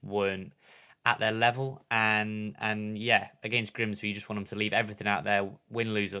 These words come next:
you know, win or lose. We've given it, it everything. Um, I just felt s-, really sorry. I know this, you know, sorry for all of us that came down and trekked down and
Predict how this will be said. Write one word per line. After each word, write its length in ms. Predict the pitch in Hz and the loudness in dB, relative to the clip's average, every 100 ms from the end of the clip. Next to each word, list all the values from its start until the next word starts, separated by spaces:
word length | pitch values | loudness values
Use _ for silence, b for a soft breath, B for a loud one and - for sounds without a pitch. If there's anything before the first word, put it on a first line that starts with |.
| - | -8
you 140 | 107 | -8
know, 100 | 101 | -6
win 220 | 98 117 113 | -4 -2 2
or 100 | 101 | 2
lose. 500 | 98 98 95 - - b b b b - | 2 0 -2 -6 -12 b b b b -8
We've 180 | 113 101 | -6 -2
given 240 | 110 98 | 0 2
it, 220 | 98 98 - _ | 0 -2 -6 _
it 200 | 107 101 | -6 -2
everything. 640 | 110 110 123 117 120 120 120 110 | 0 0 -2 -4 -4 -4 -8 0
Um, 560 | 110 110 110 110 110 - 120 | 4 4 4 0 -6 -4 2
I 80 | |
just 180 | 131 139 | 2 2
felt 180 | 123 101 | 2 0
s-, 60 | - | -2
really 320 | 110 110 104 | 2 2 4
sorry. 320 | - 107 98 | 4 4 4
I 60 | 104 | 4
know 160 | 101 | 2
this, 200 | 95 - - | -2 -6 -8
you 120 | 104 | -6
know, 140 | 98 - 98 82 85 | -8 -12 -12 -12 -10
sorry 260 | - 113 98 | -2 -2 0
for 180 | 101 | 2
all 160 | 107 110 | 4 2
of 80 | 95 | 2
us 120 | 90 | -4
that 120 | - | -4
came 220 | 110 101 | 2 2
down 260 | 98 101 98 | 4 2 2
and 120 | 92 | -4
trekked 300 | - 107 - | -4 -6 -2
down 340 | 104 101 98 92 | -2 0 -2 -6
and 140 | 90 | -12